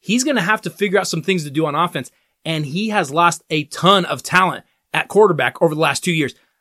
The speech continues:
I know, I know. Oklahoma has a new guy they'll just plug in, but there's going to be some rebuilding to do with that offense.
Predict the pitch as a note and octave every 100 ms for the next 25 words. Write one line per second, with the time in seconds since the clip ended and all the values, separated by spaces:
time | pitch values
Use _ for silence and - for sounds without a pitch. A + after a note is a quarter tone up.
0 | _ - E3 F3 C#3+ C3+ C3 C3+ G2+ _
1 | _ _ - E3 F3+ G3+ G3 F#3+ F3+ F#3+
2 | F3 D3+ D3 D3 D3+ D3+ C#3 D#3 - D3
3 | C#3+ B2+ _ _ _ D#3 F3+ E3 C3+ F#3
4 | G#3 F#3 F3+ F3+ F3 D3+ E3 F#3+ F#3 D#3
5 | C#3+ E3+ D#3 D3 D3 C#3+ - -